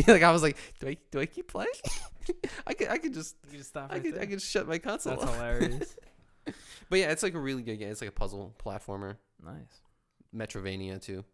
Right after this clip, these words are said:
Speaker 1: so it's, like, a mix of all trace
Speaker 2: Bro, let,
Speaker 1: genres.
Speaker 2: let's, let's switch this conversation
Speaker 1: Yeah.
Speaker 2: over, 'cause
Speaker 1: What
Speaker 2: I
Speaker 1: do you
Speaker 2: wanna
Speaker 1: wanna be
Speaker 2: talk,
Speaker 1: on about?
Speaker 2: you know what I wanna talk about?
Speaker 1: What do you wanna
Speaker 2: I wanna
Speaker 1: talk
Speaker 2: talk about
Speaker 1: about?
Speaker 2: some change.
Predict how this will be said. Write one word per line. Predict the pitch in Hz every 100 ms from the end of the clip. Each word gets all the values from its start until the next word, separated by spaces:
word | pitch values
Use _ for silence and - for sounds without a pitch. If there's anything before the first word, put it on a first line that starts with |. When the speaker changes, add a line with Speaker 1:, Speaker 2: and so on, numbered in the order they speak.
| _
Speaker 1:
so | - 90
it's, | -
like, | 92 - _ _
a | 101
mix | 95 92 92
of | 90
all | 95 98 101 - _ _ _ _ _
trace | - 104 101 120 - - _ _ _ _ - - _ _ -
Speaker 2:
Bro, | 113 120
let, |
Speaker 1:
genres. | - 135 123
Speaker 2:
let's, | 139 -
let's | 135
switch | - 151 -
this | 127
conversation | - 123 110 98 92 87 117
Speaker 1:
Yeah. |
Speaker 2:
over, | 107 110
'cause | -
Speaker 1:
What | 101
Speaker 2:
I |
Speaker 1:
do |
you | 104
Speaker 2:
wanna | 101
Speaker 1:
wanna | 101
be |
Speaker 2:
talk, | 98
Speaker 1:
on | 95
about? | 92 95 -
Speaker 2:
you | 127
know | 131
what | 135
I |
wanna | 135 139
talk | 151
about? | 147 151 151
Speaker 1:
What | 98
do |
you | 92
wanna | 92
Speaker 2:
I | -
wanna | -
Speaker 1:
talk |
Speaker 2:
talk | 135
about | 127
Speaker 1:
about? |
Speaker 2:
some | 120 104
change. | - 127 123 117 127 -